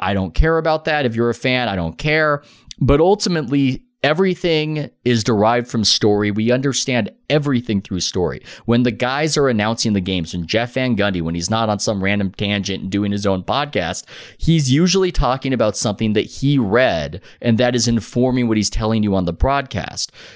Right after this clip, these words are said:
It's just gonna make the media product worse, I think, to get the, the media out of the locker rooms. And if the N B A has concerns about people overhearing something they shouldn't hear,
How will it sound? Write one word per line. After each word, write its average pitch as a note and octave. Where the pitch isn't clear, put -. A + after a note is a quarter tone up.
It's D#3+
just A3+
gonna G3
make D#3+
the -
media B2
product G2
worse, F#2+
I D#2+
think, D2
to G2+
get F#2+
the, F2+
the G2
media F#2+
out G#2+
of G#2+
the G#2
locker F#2+
rooms. F#2
And F#2+
if F2+
the G2
N C3+
B A#2+
A G#2+
has G2
concerns A2+
about F#2
people A2
overhearing G#2
something G2
they D#2+
shouldn't D#2+
hear, D#3+